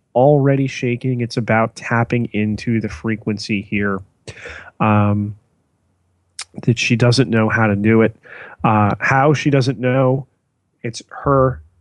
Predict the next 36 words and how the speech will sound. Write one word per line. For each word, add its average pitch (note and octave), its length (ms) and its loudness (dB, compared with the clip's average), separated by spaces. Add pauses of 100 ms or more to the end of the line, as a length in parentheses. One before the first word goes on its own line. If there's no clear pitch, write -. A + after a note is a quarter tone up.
(300)
uh, G#2 480 -6 (160)
gift. - 460 -2
She's A2+ 420 0
not A2+ 200 2
the A#2 80 0
one G#2+ 300 2
with G2 200 -2
it. - 260 -4 (480)
Um, G#2 540 2 (600)
and A2 320 2
she B2+ 140 -2
hands B2 360 2
her A2+ 160 -2
a G2 60 -6
stone. D#3+ 840 2
Skye G#2 460 -2
asks G#2 420 -2
her, G2 180 -4
"You G2+ 140 -8
think A#2 280 -4
I G#2 140 -2
can G2 140 -6
hear B2+ 300 2
this?" - 440 0 (460)
And, G#2 380 2
uh, G2+ 340 2 (600)
she G2+ 440 -4 (240)
puts - 220 -2
her A2 120 0
hand A#2 320 2
out. A#2+ 300 2 (380)
She - 200 -2
can A2 140 -2
hear B2+ 280 4
the G#2+ 100 2
mountain, F#2+ 580 -2